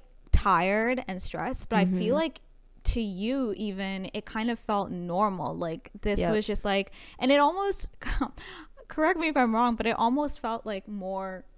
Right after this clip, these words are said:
Speaker 1: productive to you to be constantly go, go, going than, like,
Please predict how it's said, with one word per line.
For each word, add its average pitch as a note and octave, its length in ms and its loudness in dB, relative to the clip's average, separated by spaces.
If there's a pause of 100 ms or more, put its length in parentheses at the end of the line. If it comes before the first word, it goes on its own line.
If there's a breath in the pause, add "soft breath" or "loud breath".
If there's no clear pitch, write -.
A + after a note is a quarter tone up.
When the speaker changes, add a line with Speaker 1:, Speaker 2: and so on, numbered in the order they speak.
Speaker 1:
productive E3+ 800 -4
to - 140 0
you E3+ 180 -2
to F#3+ 160 -2
be F3+ 240 -8
constantly F3+ 720 -6
go, E3+ 220 0
go, E3+ 260 -2
going D#3+ 680 -4
than, E3 200 -2
like, D#3+ 380 -8